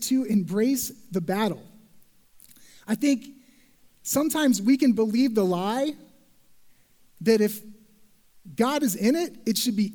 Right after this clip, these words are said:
easy. That if we really believed right, we wouldn't have a struggle.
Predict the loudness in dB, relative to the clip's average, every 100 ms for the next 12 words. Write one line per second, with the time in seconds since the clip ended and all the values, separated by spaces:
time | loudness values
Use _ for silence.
0 | 0 0 0 -10 -16 -20 -20 -20 -20 _
1 | _ -20 _ _ _ _ _ -20 -20 _
2 | _ _ _ _ _ -20 -20 -20 -20 _
3 | -20 _ -2 0 2 2 0 2 0 2
4 | 2 2 2 -2 0 0 -2 0 2 2
5 | 2 2 0 0 -4 -6 -6 -4 -2 -2
6 | -6 -16